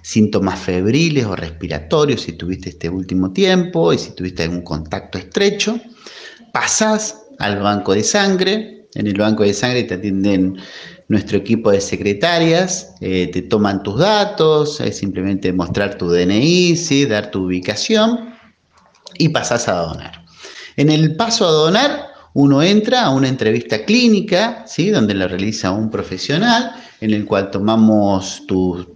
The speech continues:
tu temperatura nuevamente, tu tensión, tu frecuencia cardíaca,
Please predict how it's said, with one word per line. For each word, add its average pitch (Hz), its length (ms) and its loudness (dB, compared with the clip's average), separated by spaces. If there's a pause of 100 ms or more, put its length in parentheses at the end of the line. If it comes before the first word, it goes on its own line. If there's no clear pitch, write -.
(100)
tu 92 340 -4
temperatura 92 800 0
nuevamente, 156 720 2
tu 95 220 -6
tensión, 180 880 0
tu 107 100 -6
frecuencia - 560 -2
cardíaca, 156 880 0